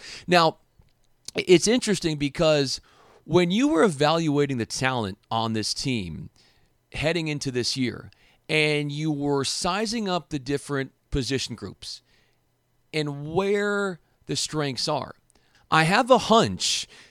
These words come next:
that you thought, or at least some of you out there, that the secondary was going to be one of the top performing position groups on this team. From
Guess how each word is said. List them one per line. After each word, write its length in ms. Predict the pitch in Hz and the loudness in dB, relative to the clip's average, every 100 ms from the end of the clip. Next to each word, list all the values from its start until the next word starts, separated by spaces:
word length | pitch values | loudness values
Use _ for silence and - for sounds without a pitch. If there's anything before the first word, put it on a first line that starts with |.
| _ | _
that 540 | 78 127 151 147 143 | -6 2 4 4 2
you 260 | 139 147 208 | -2 -6 -6
thought, 720 | - 220 185 113 95 - - - | -2 2 2 2 -4 -8 -12 -4
or 320 | 147 135 143 | -2 0 0
at 40 | |
least 280 | 160 208 - | 0 -2 -2
some 240 | - 302 277 | 0 0 -2
of 100 | 147 | 0
you 180 | 131 | 0
out 200 | 107 95 | 0 -2
there, 360 | - 104 92 104 - _ _ | -2 -2 -2 -6 -12 _ _
that 340 | - 156 156 151 | -2 0 0 -2
the 100 | 139 | -4
secondary 1000 | - - 233 202 160 127 98 92 95 127 _ _ _ _ | -2 -2 -2 -2 0 0 0 -4 -6 -10 _ _ _ _
was 260 | - 143 139 | -2 -2 0
going 340 | - 180 214 | 0 2 0
to 100 | - | -2
be 160 | 175 175 | -4 -4
one 240 | 151 147 | -2 -2
of 60 | 147 | 0
the 100 | 135 | -4
top 540 | - - 180 220 - - | -6 -2 0 0 -2 -4
performing 760 | 185 170 - 165 156 160 160 | -4 -4 0 0 2 -2 -6
position 600 | - 147 120 143 - 139 | -4 -4 -2 -2 -2 -6
groups 380 | 113 123 127 - - | -4 -4 -4 -8 -8
on 340 | 110 110 113 | -4 -2 -2
this 220 | 110 104 - | -4 -4 -6
team. 320 | - 92 - _ _ _ _ _ _ _ _ _ | -6 -8 -10 _ _ _ _ _ _ _ _ _
From 800 | _ - 180 170 165 160 151 143 | _ -6 2 4 6 4 2 -2